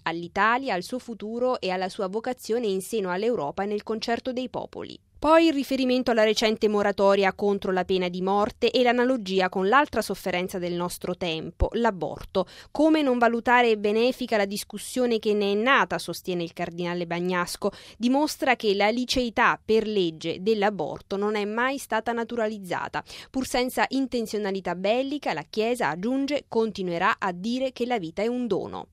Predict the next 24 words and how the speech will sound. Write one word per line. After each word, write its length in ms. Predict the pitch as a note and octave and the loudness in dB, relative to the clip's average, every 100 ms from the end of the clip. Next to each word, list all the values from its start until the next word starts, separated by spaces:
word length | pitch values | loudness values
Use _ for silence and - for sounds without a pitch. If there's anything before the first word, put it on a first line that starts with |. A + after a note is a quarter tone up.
| _ | _
"Chiediamo", 640 | - F#3+ F#3 G3+ A3+ C4 C#4 | -4 -2 2 4 4 2 0
sostiene 340 | F3+ - G3 | -4 -4 -2
il 120 | F3+ | -2
cardinale, 560 | - F3+ F#3 G3 A#3 B3+ | -4 -4 -2 0 2 2
"almeno 360 | F#3+ G#3+ C#4+ B3+ | 0 0 -2 0
come 240 | B3+ B3 | -2 -2
cittadini 540 | A#3 A#3 G#3+ A3+ C4+ | -4 -2 -2 0 -2
di 140 | A3 G#3 | -4 -2
questo 320 | G3 F#3 F3 | 0 0 -2
paese, 520 | E3+ F#3+ C4 C4+ C#4+ A3+ | 0 2 2 0 -4 -4
che 140 | C4 | -4
si 140 | - C4+ | -2 -2
verifichi 560 | C4 D4 - C4 B3 - | -2 -2 -4 -6 -8 -4
ciò 240 | C4 C#4 | 0 0
che 140 | - A3+ | 0 -2
la 160 | F#3+ | 0
legge 480 | G#3 B3+ B3 A#3+ C4+ | 0 -2 -4 -6 -6
intitolata 600 | - F#3+ F#3 F#3 F#3 G3+ | -4 -6 -6 -4 -2 -2
alla 160 | F3 E3+ | -2 -4
tutela 320 | G3 G3+ G3 | -4 -2 -2
della 220 | F3+ F3 | -2 -4
maternità 640 | E3+ F3 F3+ F#3 F#3+ B3 C#4+ - | -4 -4 -4 -4 -2 0 0 -2
ha 120 | - | -4
prodotto 720 | G3+ G#3+ F#3+ E3+ D#3+ - E3+ | -2 0 0 -2 -6 -4 -6